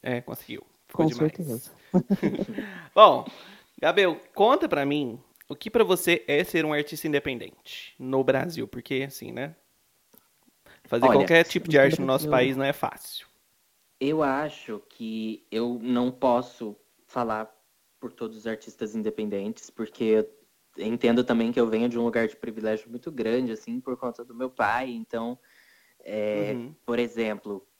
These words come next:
Speaker 3: quando eu quis lançar a minha primeira música e gravar a minha primeira música, eu tive muito apoio, e apoio financeiro, assim mesmo, sabe? Apoio do
Speaker 1: Sim.
Speaker 3: meu pai, um incentivo
Speaker 2: Uhum.
Speaker 3: ali, ele me levou, me apresentou pro produtor, não tive grandes dificuldades.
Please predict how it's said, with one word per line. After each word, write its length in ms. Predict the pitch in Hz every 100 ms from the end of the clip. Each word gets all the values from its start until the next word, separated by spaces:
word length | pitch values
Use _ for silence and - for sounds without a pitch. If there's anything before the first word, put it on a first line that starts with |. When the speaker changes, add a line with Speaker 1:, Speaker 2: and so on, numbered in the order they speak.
| _ _
Speaker 3:
quando 200 | - 120
eu 100 | 117
quis 240 | 110 - 131
lançar 440 | 123 113 107 113
a 40 | 110
minha 140 | 107
primeira 320 | 107 107 107
música 340 | 104 123 127 113
e 20 |
gravar 280 | 104 104 104
a 20 |
minha 140 | 107
primeira 320 | - 104 101
música, 260 | 110 139 -
eu 60 | 120
tive 180 | 117
muito 220 | 117 120 143
apoio, 600 | - 123 123 139 110 107 _ _ -
e 80 | 113
apoio 240 | - 143
financeiro, 540 | 147 196 - 165 151
assim 140 | 120 110
mesmo, 220 | 104 98
sabe? 200 | 110 107
Apoio 280 | 98 110 123
do 20 |
Speaker 1:
Sim. 80 | 117
Speaker 3:
meu 100 | 135
pai, 640 | - 120 120 131 120 110
um 60 | 107
incentivo 720 | 107 127 135 - 165 254 196
Speaker 2:
Uhum. 60 | 190
Speaker 3:
ali, 440 | 185 170 165 165
ele 160 | 214 117
me 120 | 117
levou, 280 | 120 120 131
me 80 |
apresentou 440 | 117 117 117 113 113
pro 120 | 117
produtor, 640 | - 110 127 - 131 135 131
não 120 | 135
tive 260 | - 151
grandes 300 | 131 - 135
dificuldades. 640 | - - - 120 110 110